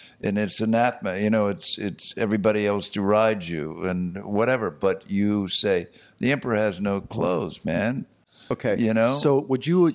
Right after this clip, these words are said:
Speaker 2: use that as a training methodology when you know that there's something coming up in your environment that you're gonna prepare to go for it, that you, it would be beneficial to remember times that you didn't
Speaker 1: Right.
Speaker 2: feel that pain and then flip it and
Speaker 1: Flip.
Speaker 2: say, "I'm not doing that again.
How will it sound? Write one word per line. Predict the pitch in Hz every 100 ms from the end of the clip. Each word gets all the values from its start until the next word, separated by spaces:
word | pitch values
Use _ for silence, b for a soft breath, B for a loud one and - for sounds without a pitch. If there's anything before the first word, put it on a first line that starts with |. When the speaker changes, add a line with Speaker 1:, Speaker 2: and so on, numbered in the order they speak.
| -
Speaker 2:
use | 139 139 -
that | 123
as | 117
a | 101
training | - 110 107 117
methodology | 120 - 123 127 123 127
when | 110 113
you | 107
know | 110 117 151
that | 147 -
there's | 113 104 -
something | 120 113 113
coming | - 107 107
up | 98
in | 107
your | 104
environment | 92 98 98 -
that | 95
you're | 101
gonna | 101 98
prepare | 110 - 107 110
to |
go | 92 98 101
for | - 95 87
it, | - b b b -
that | 107 107 104 -
you, | 113 110 98 -
it | 123
would | 113 113
be | 107
beneficial | 107 123 107 143 139 - 110
to | - 104
remember | 101 107 117 113
times | - 95 95 95 -
that | - -
you |
didn't | 98 - 110 98 - 98
Speaker 1:
Right. | 90 67
Speaker 2:
feel | - 139 143
that | 123 -
pain | - 113 104 104 -
and | 113 113
then | 117
flip | 110 - 170 -
it | - _
and | 107
Speaker 1:
Flip. | 101
Speaker 2:
say, | 107
"I'm | 104 110
not | 120 135 - -
doing | 123 113
that | 160 196
again. | 117 110 107